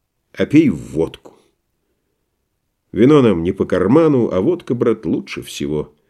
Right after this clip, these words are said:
И горе забудешь, и дёшево.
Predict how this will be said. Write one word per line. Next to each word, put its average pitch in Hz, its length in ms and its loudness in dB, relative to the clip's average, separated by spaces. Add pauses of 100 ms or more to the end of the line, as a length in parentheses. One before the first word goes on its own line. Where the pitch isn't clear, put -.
(680)
И 98 120 0
горе 185 300 6
забудешь, 131 720 0 (320)
и 110 80 0
дёшево. 98 560 -4